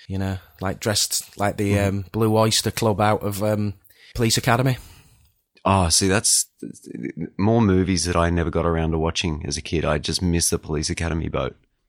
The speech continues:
Speaker 2: Except for the guy that makes sound effects. I know him. And also, um, Bobcat Goldthwait. He's great.
Speaker 1: He's, he's, like, the best character in the whole thing. Yeah, Zed. Zed. Did they call him
Speaker 2: Zed.
Speaker 1: Zed? That was it.
Speaker 2: Yeah.
Speaker 1: He, he had his little mate, Sweet Chuck.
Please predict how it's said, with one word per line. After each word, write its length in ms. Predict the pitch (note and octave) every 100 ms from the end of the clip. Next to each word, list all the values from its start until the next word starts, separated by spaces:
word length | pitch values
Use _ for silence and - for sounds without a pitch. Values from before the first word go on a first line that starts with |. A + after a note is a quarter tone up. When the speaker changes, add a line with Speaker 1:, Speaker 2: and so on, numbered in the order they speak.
| _ -
Speaker 2:
Except 240 | A2 E3+
for 60 | D3
the 80 | B2+
guy 120 | A#2
that 80 | G#2
makes 180 | F#2+ -
sound 200 | F#2 F#2
effects. 300 | F#2 D#2 G2+
I 60 |
know 120 | G2
him. 260 | F2+ F2 D#2
And 220 | A#2+ A#2+ A2+
also, 380 | A2+ A#2 G2+ F#2+
um, 320 | F2+ F2 D#2+ _ _ _ -
Bobcat 400 | G#2 D#2+ F#2+ D#2
Goldthwait. 500 | E2+ F2 - D2+ D2+
He's 140 | E2+
great. 260 | - C#2 - - _ -
Speaker 1:
He's, 180 | G2+ -
he's, 300 | F2 F#2+ -
like, 180 | F#2+ D#2
the 60 | F#2
best 220 | G2 -
character 320 | G#2 G2 -
in 80 | F#2+
the 60 | G2
whole 140 | F#2+
thing. 180 | G2 G#2 _ _ _ -
Yeah, 140 | F#2+ F#2+
Zed. 300 | G#2+ B2 A2 - -
Zed. 300 | B2 A2+ - -
Did 100 | A#2+
they 60 |
call 120 | - D#3+
him 60 |
Speaker 2:
Zed. 320 | - G#2+ A2
Speaker 1:
Zed? 100 | F2 - _ -
That 100 | C3+
was 120 | A2
it. 60 | G2
Speaker 2:
Yeah. 520 | G2 G2+ G2+ G2 F#2
Speaker 1:
He, 40 | D#2+
he 40 |
had 140 | C3+
his 140 | C3 C3
little 180 | C#3+ B2
mate, 260 | C#3 D3
Sweet 280 | - D#3+ D3
Chuck. 380 | - B2+ -